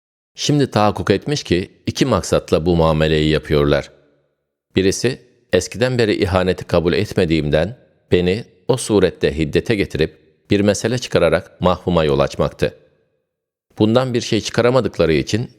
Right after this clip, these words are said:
zehirlendirmek vasıtasıyla mahvuma çalıştılar. Fakat inayet ilahiye ile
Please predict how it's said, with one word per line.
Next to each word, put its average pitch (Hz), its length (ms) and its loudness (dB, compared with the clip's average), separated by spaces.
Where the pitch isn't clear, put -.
zehirlendirmek 101 840 0
vasıtasıyla 73 560 0
mahvuma 76 420 -2
çalıştılar. 71 640 -2
Fakat - 360 -2
inayet 92 380 2
ilahiye 90 420 2
ile 71 280 -2